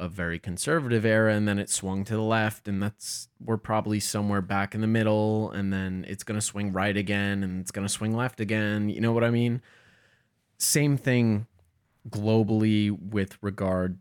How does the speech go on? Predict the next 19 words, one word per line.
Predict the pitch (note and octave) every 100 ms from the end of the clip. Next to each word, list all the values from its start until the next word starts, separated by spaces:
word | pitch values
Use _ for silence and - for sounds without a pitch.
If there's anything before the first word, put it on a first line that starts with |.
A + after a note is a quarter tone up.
| -
to, | - G2+ F#2+ F2+ F2+ -
like, | G2 -
the | F#2
physical | - G2 F#2 - F#2
world. | G2 A#2 G2 F2+ -
I | G2+
think | G#2 - F#2+ F2+ - - _ _ _ _ _ _ _ _ _ _
that | - F#2+ F2+ E2 _
we're | G#2 G#2
always | - G2+ G2+
gonna | - G2+
be | F#2+
in | F#2
a |
cycle. | F2+ - A2 G#2 F2+ -
And | A2 A2+ -
here's | - G#3
the | G#3
thing. | E3 - A2+ C#3